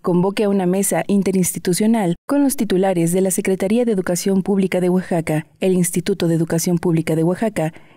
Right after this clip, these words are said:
y la Secretaría de Pueblos Indígenas y Afromexicano, así como padres de familia, para que se haga una revisión de los contenidos de estos materiales.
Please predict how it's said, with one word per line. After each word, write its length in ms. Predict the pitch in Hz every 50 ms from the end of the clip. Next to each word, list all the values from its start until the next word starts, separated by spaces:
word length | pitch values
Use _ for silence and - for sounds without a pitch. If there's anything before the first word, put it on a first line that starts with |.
| _ -
y 80 | 269 277
la 100 | 269 254
Secretaría 560 | - - 196 196 185 180 180 165 196 220 214
de 80 | 196
Pueblos 380 | 170 - 180 175 175 180 165 -
Indígenas 580 | 165 175 202 208 - 185 165 165 165 170 165 - -
y 140 | 196 208 208
Afromexicano, 840 | 202 - 208 196 202 196 - 208 - - 190 175 156 156 156 156 - _ _ _ -
así 260 | 196 190 - - 214
como 300 | - - 226 214 196 180
padres 340 | - 202 202 196 202 190 175
de 80 | 175
familia, 500 | 175 - 196 214 233 233 202 175 175 175 180 - _ -
para 180 | - 294 294
que 120 | 294 - 233
se 180 | 226 - 208
haga 260 | 185 185 180 180 175
una 200 | 175 180 185 175
revisión 460 | 170 175 170 160 165 165 - 185 180 180
de 80 | 175
los 160 | 165 165 160
contenidos 680 | - 180 170 170 170 175 196 214 214 196 180 175 175 - -
de 240 | - 165 175 170 175
estos 260 | 175 175 - 180 175
materiales. 800 | 185 180 170 185 180 180 175 165 165 165 165 165 165 - -